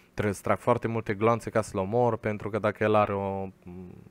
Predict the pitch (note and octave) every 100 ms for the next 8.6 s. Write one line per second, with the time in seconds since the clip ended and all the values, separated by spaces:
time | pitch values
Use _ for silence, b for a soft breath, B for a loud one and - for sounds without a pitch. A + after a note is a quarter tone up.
0 | - G2 G2 F#2+ - G#2+ G2+ - - G2+
1 | F#2 - - A2+ G2+ F#2+ F2+ G#2+ G2 F#2+
2 | G2 F#2+ G#2 G2+ - F#2+ F#2+ F#2+ B B
3 | B B B - G2 F#2+ F2+ - G2+ G2+
4 | F#2+ F#2 F2+ G2+ F#2+ F#2 F2+ F#2 F#2+ G#2
5 | F#2 F#2+ G2+ F#2+ F#2 G2 F2+ F2 G2 G2+
6 | - F#2 - F#2+ F#2+ F2+ - F#2 F#2 G#2
7 | G#2 G2+ - F2+ F#2 F2+ G2 F#2 F#2 -
8 | F#2 F2+ F2 E2+ D#2+ D2